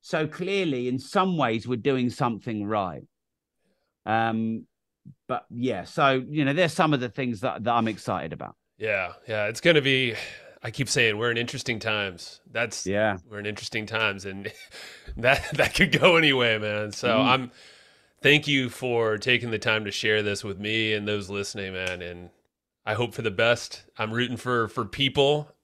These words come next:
Speaker 2: and
Speaker 1: Yeah.
Speaker 2: technology, but let's bring humanity. Always don't forget humanity in ourselves.
Speaker 1: Yeah.
Speaker 2: So hit me with, uh, where people should go follow you and, and take that next step on your journey,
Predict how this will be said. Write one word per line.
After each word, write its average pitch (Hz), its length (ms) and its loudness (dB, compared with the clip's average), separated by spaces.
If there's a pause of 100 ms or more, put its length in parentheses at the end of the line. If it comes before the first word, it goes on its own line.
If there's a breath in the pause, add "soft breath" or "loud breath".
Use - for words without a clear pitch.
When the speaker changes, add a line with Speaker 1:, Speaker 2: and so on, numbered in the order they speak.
(120)
Speaker 2:
and 185 260 0
Speaker 1:
Yeah. - 140 6
Speaker 2:
technology, 165 520 4
but 107 280 4
let's 104 240 -4
bring 110 240 0
humanity. 101 720 -2
Always 107 340 2
don't 117 300 -6
forget 123 260 -4
humanity 98 640 -4
in 92 120 -6
ourselves. 87 560 -6
Speaker 1:
Yeah. 90 220 0
Speaker 2:
So 80 240 -2 (640 soft breath)
hit 165 160 4
me 175 100 4
with, 160 300 6
uh, 120 440 8
where 139 380 4
people 147 460 -4
should 127 180 -4
go 127 160 4
follow 123 360 4
you 117 420 -2
and, 110 160 0
and 107 160 -6
take 117 220 0
that 110 140 2
next 104 260 -6
step 104 320 -2 (280)
on 101 140 -10
your 95 100 -6
journey, 87 400 -10